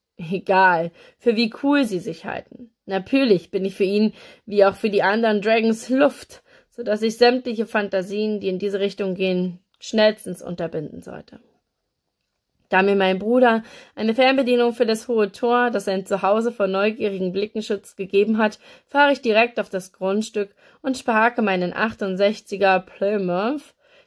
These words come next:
den mir Grandpa zu meiner bestandenen Führerscheinprüfung geschenkt hat, bevor er nur drei Monate darauf verstarb, vor der breiten Doppelgarage. Als ich aussteige, wehen mir die typischen Geräusche einer Party entgegen.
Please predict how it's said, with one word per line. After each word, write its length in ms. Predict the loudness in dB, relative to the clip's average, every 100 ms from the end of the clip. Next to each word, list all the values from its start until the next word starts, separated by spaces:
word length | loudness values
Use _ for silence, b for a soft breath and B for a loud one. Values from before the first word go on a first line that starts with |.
| -4
den 100 | 2
mir 200 | 4 2
Grandpa 680 | 2 4 4 2 2 2 2
zu 80 |
meiner 240 | -2 -2 -2
bestandenen 480 | -2 -2 -2 -2 -2
Führerscheinprüfung 760 | 0 0 0 -2 -2 -6 -4
geschenkt 380 | -4 -2 -4 -2
hat, 240 | -4 -4 -12 b b
bevor 260 | -8 2 4
er 80 | 4
nur 140 | 0
drei 320 | -2 -2 -2
Monate 340 | -2 -4 -4 -6
darauf 340 | -6 -6 -6
verstarb, 600 | -6 -8 -4 -2 -2 -4
vor 180 | -2 0
der 120 | 0
breiten 440 | 0 -4 -4 -6
Doppelgarage. 760 | -6 -6 -8 -14 -16 -16 -16 -20 -20 -20 _ _ _
Als 220 | -14 -12
ich 80 | -2
aussteige, 600 | 0 0 2 0 2 0 -2 B B B
wehen 400 | 0 2 4 4
mir 120 | 2
die 120 | 0
typischen 420 | -2 -4 -2 -2
Geräusche 440 | -4 -2 0 0 0
einer 160 | -4
Party 400 | -4 -4 -4 -6
entgegen. 640 | -16 -18 -16 -18 -16 -20